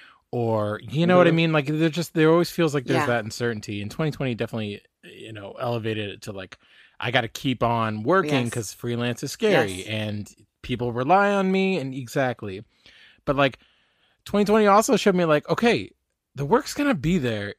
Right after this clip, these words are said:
Speaker 1: and it's always been hard for me to pull away from that and just, like,
Speaker 2: Yeah.
Speaker 1: "You know what? I'm gonna clock out at three P M today, and we're gonna go to the beach and hang out." Like,
Speaker 2: Good.
Speaker 1: that kind of shit, you know, unless it's the weekend,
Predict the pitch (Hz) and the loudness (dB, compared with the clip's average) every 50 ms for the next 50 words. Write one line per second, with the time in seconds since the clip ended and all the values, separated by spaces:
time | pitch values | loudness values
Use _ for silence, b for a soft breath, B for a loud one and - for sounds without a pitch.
0 | _ - 139 139 131 127 127 - _ - 139 123 - - 156 160 180 190 180 - | _ -6 -4 -2 -2 -4 -6 -6 _ -4 -4 -4 -4 -4 -2 0 2 2 2 0
1 | 196 175 156 160 147 131 139 143 135 123 - - - 131 135 139 143 135 131 123 | 0 0 2 2 2 2 0 -2 -2 -2 -4 -6 -6 -4 -2 0 0 2 2 2
2 | 120 127 - - 147 139 135 135 123 120 113 113 - 123 113 107 117 113 104 92 | 0 0 -2 -4 -4 -2 -2 -2 -2 -4 -6 -6 -6 -4 0 4 6 8 8 6
3 | 160 165 170 165 - - 131 143 151 160 151 151 147 147 143 127 - - - 120 | 6 4 0 0 -2 -4 -6 -4 -4 -2 -2 0 0 0 -2 -2 -6 -6 -4 -4
4 | 120 - 131 120 117 117 110 107 104 95 - _ - 120 127 127 131 131 131 131 | -4 -4 -4 -4 -2 -2 -4 -4 -6 -8 -12 _ -10 -8 -6 -6 -4 -4 -4 -6
5 | 127 123 - - 123 120 117 113 - 113 113 113 113 110 104 104 101 104 107 107 | -6 -8 -8 -6 -6 -4 -4 -4 -4 -2 -2 -2 -2 -4 -4 -6 -4 -4 -4 -4
6 | 101 98 101 95 92 87 95 90 87 - - - 95 - 90 87 - - - _ | -4 -4 -6 -8 -8 -10 -12 -12 -14 -14 -18 -18 -18 -16 -16 -16 -16 -18 -20 _
7 | - 101 95 - 131 120 101 87 - - b b b b b b b 131 135 - | -16 -14 -4 0 2 2 2 2 -2 -6 b b b b b b b -8 -4 -2
8 | 190 190 170 - - 185 175 170 175 156 151 147 151 156 151 143 143 135 - - | -2 -2 -2 -2 0 0 0 0 0 -2 -2 0 0 0 0 -2 -2 -4 -6 -8
9 | 151 - 151 131 120 131 135 - 131 120 113 107 98 | -8 -4 -2 -2 0 -2 -2 -2 -4 -4 -4 -4 -8